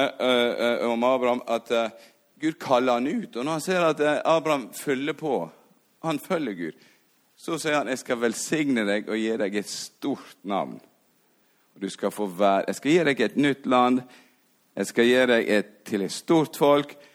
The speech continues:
og jeg skal velsigne deg og gi deg et stort navn.» Det er Guds måte å bygge identitet på. Det du får av han, det kan ingen ta fra deg. Og det tenker jeg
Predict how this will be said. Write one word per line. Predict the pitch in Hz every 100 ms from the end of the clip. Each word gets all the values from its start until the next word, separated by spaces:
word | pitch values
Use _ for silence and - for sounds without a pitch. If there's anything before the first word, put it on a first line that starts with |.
| _ -
og |
jeg | 107
skal | - 120
velsigne | 104 123 110 - - 170 156 139 120
deg | 113
og | 117
gi | 120 143 135
deg | 120 107
et | 98
stort | - - 175 143 - -
navn.» | 113 85 64 - - - _ _ _ _ _ _ _ _ _ _ _ _ _ _ _
Det | - 175
er | 151 127
Guds | 139 131 117
måte | 117 113 113
å |
bygge | 110 98 104
identitet | 98 95 - 107 98
på. | - 80 - - _ _ _ _ _ _ _ _ _ _ _ _ _ _ _ _ -
Det | 135
du | 117
får | - 120 104
av | 92
han, | 104 87
det | 95
kan | 95 80
ingen | 82 85 101
ta | 95 78
fra | 69 76 65
deg. | 58 - _ _ _ _ _ _ _ _ _ _ _ _ _ _ _ _ _ _ _ _ _ _
Og | 104
det | 117
tenker | 113 104 95 101
jeg | 92